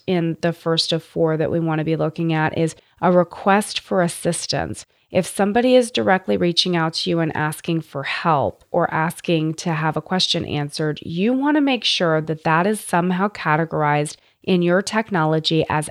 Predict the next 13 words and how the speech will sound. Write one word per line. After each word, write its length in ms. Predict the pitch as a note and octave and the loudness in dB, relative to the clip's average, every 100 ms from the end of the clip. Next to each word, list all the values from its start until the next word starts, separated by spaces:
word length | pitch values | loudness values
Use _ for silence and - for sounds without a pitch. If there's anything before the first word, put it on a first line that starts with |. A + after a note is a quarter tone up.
| - | -6
actionable. 840 | D#3 D#3+ - - D3+ A#2+ D2 D2 - _ - | -4 -2 -2 -2 -2 -2 -2 -4 -8 _ 2
Also, 720 | G#3 A#3+ C#4+ - A#3 F#3+ F3+ F3+ - _ | 6 8 6 2 4 6 6 2 -10 _
if 280 | - A3+ A#3 | 4 4 4
you've 200 | B3+ A3+ | 0 2
got 340 | G#3+ F#3 - | 6 6 6
direct 420 | - F#3+ F3 F3+ - | 2 4 4 2 -4
or 380 | - A3+ C4 A#3+ - | -2 2 4 2 -2
indirect 800 | - C4 C#4 B3+ F#3 D#3 - G#3 | -4 0 2 2 2 2 -2 -12
complaints 840 | - F3+ E3 - A3 G#3 D3+ - - | -8 -8 -8 -2 2 2 2 -2 -6
that 140 | - | -2
are 100 | D#3+ | 0
coming 440 | D#3+ - E3+ D#3+ D3+ | -2 -2 0 2 0
in, 300 | D3 C#3 C#3 | 0 -2 -4